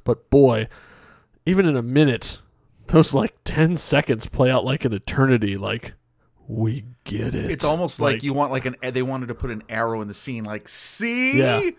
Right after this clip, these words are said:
Speaker 1: Huh?
Speaker 2: Look!" <laughs>
Speaker 1: Right? This is for you, fanboys.
Speaker 2: And,
Speaker 1: It's like,
Speaker 2: well, okay, and
Speaker 1: "Okay, all right, Louis, we got
Speaker 2: no,
Speaker 1: it."
Speaker 2: there's purple, and then there's the color these pants are. <laughs>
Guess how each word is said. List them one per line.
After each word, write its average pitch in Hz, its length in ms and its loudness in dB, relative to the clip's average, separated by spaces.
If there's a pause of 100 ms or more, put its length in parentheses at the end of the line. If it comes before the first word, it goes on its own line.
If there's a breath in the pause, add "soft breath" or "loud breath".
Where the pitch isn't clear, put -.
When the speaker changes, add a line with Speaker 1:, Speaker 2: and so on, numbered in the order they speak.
(120)
Speaker 1:
Huh? 202 600 6
Speaker 2:
Look!" - 160 -6 (120)
<laughs> - 120 -6
Speaker 1:
Right? 220 640 4 (460 soft breath)
This 220 220 8
is 254 160 -6
for 220 160 4
you, 233 440 6 (120)
fanboys. 185 1200 6
Speaker 2:
And, 185 120 -2
Speaker 1:
It's - 140 -20
like, 151 140 0
Speaker 2:
well, 220 120 4
okay, 180 240 2
and 151 120 -2
Speaker 1:
"Okay, 185 460 0
all 175 180 2
right, 220 220 6
Louis, 202 420 6
we 180 140 -6
got 208 300 4
Speaker 2:
no, 214 80 0
Speaker 1:
it." 196 140 -10
Speaker 2:
there's 196 220 2
purple, 202 420 -2 (560 soft breath)
and 147 160 0
then 165 120 -2
there's 139 200 2
the 135 80 -6
color 123 300 0
these 117 220 -6
pants 92 280 -4
are. 85 160 -8
<laughs> - 120 6